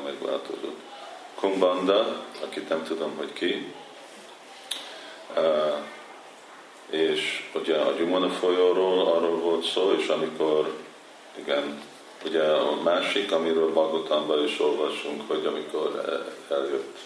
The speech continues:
Úr Balaram Hastinapurba, és, eh,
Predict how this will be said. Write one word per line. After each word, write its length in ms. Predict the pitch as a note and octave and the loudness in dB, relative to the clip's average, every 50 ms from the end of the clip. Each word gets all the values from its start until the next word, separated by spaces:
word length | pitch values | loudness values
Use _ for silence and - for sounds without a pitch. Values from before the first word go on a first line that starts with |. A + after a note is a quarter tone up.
| - - - - - - - - - - | -18 -18 -20 -20 -20 -20 -20 -18 -6 -2
Úr 140 | - D2+ B1+ | 0 0 2
Balaram 540 | C#2 D2 D2 D2 D2 C#2+ C#2 C2+ C2+ C2+ C#2 | 4 4 4 4 4 4 4 4 4 2 0
Hastinapurba, 920 | D2 D#2 - - - G2+ G2+ G#2 - - - - - - - - - - - - - - - - - - - - - - - - - - - - - - - - - - - - - - - - - | -2 0 0 2 2 2 2 2 0 0 -2 -2 -2 -2 -2 -2 -4 -4 -6 -12 -14 -16 -18 -20 -20 -20 -18 -18 -18 -18 -20 -20 -20 -20 -20 -20 -20 -20 -20 -20 -20 -20 -20 -20 -20 -20 -20 -16 -6
és, 540 | - F2+ F#2 F2+ F2 E2+ D#2+ D#2 - - - | -2 0 2 4 4 2 2 0 0 0 2
eh, 80 | E2+ | 2